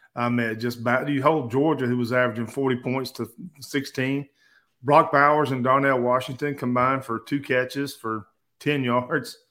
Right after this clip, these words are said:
I mean, that, that is, I mean, that was a brilliant, brilliant, uh, game plan and execution by the defense. Uh, I, I thought the defensive line played their best game,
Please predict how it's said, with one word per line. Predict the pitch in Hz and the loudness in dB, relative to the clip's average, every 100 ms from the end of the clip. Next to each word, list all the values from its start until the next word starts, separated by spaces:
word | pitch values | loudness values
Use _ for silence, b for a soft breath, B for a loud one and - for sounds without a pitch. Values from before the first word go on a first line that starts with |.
| _ _ _ | _ _ _
I | 127 | -4
mean, | 127 123 | -2 0
that, | 123 147 143 | 0 0 4
that | 156 165 | 4 4
is, | 127 117 - - 127 127 | 2 -2 -10 -12 -10 -8
I | |
mean, | 123 120 117 | -6 -6 -4
that | 123 143 | -4 -2
was | 147 | -2
a | 135 | -4
brilliant, | 117 135 151 147 131 120 113 - _ _ _ _ _ | -2 2 4 4 4 -2 -6 -12 _ _ _ _ _
brilliant, | 117 139 156 147 135 127 123 139 | 0 6 6 6 4 -2 -4 -2
uh, | 123 117 | 0 0
game | 117 143 151 | 0 0 0
plan | 143 143 151 143 | 0 -2 0 -2
and | 135 135 | 0 0
execution | 139 - 123 139 135 127 | 0 -2 -4 -2 0 0
by | 123 | -2
the | 117 | 0
defense. | 117 123 123 127 120 - - _ _ _ _ - | -2 -4 -4 -4 -6 -8 -16 _ _ _ _ -4
Uh, | 123 120 113 107 98 - | -2 -2 -2 -6 -8 -6
I, | 123 131 131 | -4 -2 -2
I | |
thought | 131 120 | -2 -2
the | 117 135 | -2 -4
defensive | 135 123 | -4 -6
line | 123 131 131 | -2 0 -2
played | 123 131 117 | -2 -2 -2
their | 117 131 143 | -2 0 2
best | 135 135 | 2 2
game, | 139 131 135 151 | 0 -4 -4 -6